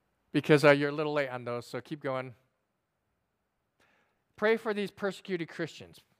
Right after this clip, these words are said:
because, first of all, we pray that, um, they would recognize God's presence. So sometimes what can we do? How can we help those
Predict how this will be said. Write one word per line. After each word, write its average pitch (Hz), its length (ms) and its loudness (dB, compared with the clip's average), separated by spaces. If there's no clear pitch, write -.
because, 156 520 -4
first 190 180 -4
of 208 80 2
all, 202 60 2
we 185 80 0
pray 196 300 0
that, 175 280 -2
um, 147 220 -2
they 170 80 -2
would 135 100 -10
recognize 175 580 -2
God's 151 340 -2
presence. - 720 -12
So 165 140 -10
sometimes 233 420 -4
what 196 220 -2
can 220 140 -10
we 196 100 -4
do? 180 240 -2
How 196 160 0
can 220 100 -10
we 180 120 -6
help 208 280 -2
those 170 300 -4